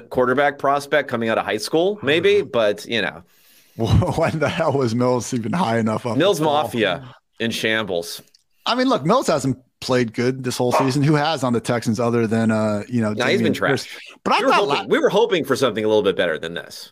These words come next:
Speaker 2: Again, last week, I'd argue Brandon Cooks was the bigger problem than, uh, Davis Mills. So I don't know. But yeah, uh, Lovie Smith, you know, just after all that success he had at Illinois, uh, really turning things around in Houston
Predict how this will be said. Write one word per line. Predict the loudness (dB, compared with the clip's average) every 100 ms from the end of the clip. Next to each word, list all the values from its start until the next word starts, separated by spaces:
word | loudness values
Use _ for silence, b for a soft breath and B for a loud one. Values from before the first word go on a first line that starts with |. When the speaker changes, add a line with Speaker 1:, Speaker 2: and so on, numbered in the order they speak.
| -6
Speaker 2:
Again, | -2 0 0
last | 0 -2 -2
week, | -2 0
I'd | 0
argue | 0 0 0 0
Brandon | 0 0 0
Cooks | -2 -2
was | -2 -6
the | -4
bigger | -4 -4
problem | -2 -2 0 0
than, | 0 -2
uh, | -4 -6 -8
Davis | -6 -6 -4
Mills. | -4 -4 -4
So | -6 -6 -10 -8
I | -4
don't | -2 -2
know. | -4 -2
But | 0 2
yeah, | 2
uh, | 2 0 0
Lovie | 0 0
Smith, | 0 0 2
you | 2
know, | 2
just | 0 0
after | 0 0 2
all | 2
that | 2 -2
success | -2 -2 0
he | 0
had | 0 0
at | 0
Illinois, | 0 2 2 2 0 -2
uh, | -2 0
really | 0 0
turning | -2 -2 -2 -2
things | -4 -4
around | -2 -4 -4
in |
Houston | -4 -6 -4 -4